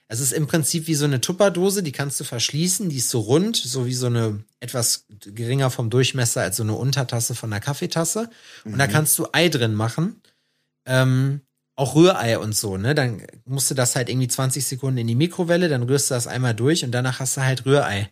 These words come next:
Speaker 1: Und ich <laughs> hab heute fast die Mikrowelle in die Luft gejagt. <laughs> Ich musste richtig lachen,
Speaker 2: Das ist,
Speaker 1: weil
Speaker 2: was
Speaker 1: du
Speaker 2: ist
Speaker 1: hast
Speaker 2: das für ein crazy
Speaker 1: <laughs>
Speaker 2: Tupperding, Alter.
Speaker 1: Ja, du hast
Speaker 2: Geil.
Speaker 1: wie so eine, das ist wie so ein, so ein, äh, so ein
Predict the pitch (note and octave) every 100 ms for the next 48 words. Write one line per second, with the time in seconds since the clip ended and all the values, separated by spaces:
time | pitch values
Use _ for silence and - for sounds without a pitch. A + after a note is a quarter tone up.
0 | _ - - C3 C3 C3 - - - -
1 | - G3+ F#3+ F#3 E3+ F3 F3 D#3 D3+ D3
2 | - C3 C#3 C3+ C#3 B2 A#2+ G#2 A#2+ A#2
3 | A#2+ - - A#2 A2+ D3 - _ _ _
4 | _ _ _ - - - - D#4+ F4 C4
5 | - F3+ F3 - D#3+ E3 - D3 D3 D#3
6 | D#3 D#3 - - - - C#3 C#3+ C#3 C3+
7 | F3+ - - B2 A2 - _ - A#2 G#2+
8 | C#3+ D3 G#3 G#3 - - D#3+ C4+ C#3+ G#2
9 | F#2+ B1+ F#2 F#2 E2+ _ _ E3 D#3 D#3
10 | D3 C#3+ D#3+ C#3+ E3 F3+ F#3 F3+ F3+ -
11 | - - B2 E3+ - D#3+ E3+ E3 D3+ -
12 | C3 B2 A#2 - A#2+ G#2+ A2 A2 G#2+ A2+
13 | G#2 F#2+